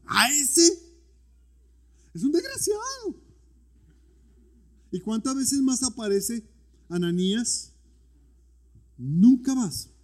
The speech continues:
Entonces, porque recibió a Pablo, lo abrazó, oró por él para que recibiera el Espíritu Santo, y solo tuvo un fruto.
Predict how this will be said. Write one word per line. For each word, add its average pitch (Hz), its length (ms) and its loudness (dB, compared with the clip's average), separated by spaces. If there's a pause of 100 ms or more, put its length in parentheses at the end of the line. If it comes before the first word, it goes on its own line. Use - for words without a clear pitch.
(880)
Entonces, 208 460 0
porque 196 800 6
recibió 185 460 2
a 269 120 -6
Pablo, 160 540 -2 (260)
lo 180 220 -2
abrazó, 175 800 -2 (240)
oró 180 320 6
por 240 180 -6
él 240 160 -6
para 202 280 -8
que 190 120 -6
recibiera 180 480 -4
el 214 60 -6
Espíritu 208 520 -10
Santo, 180 440 -12 (360)
y - 60 -6
solo 269 300 -4
tuvo 285 240 2
un 269 120 2
fruto. 233 640 6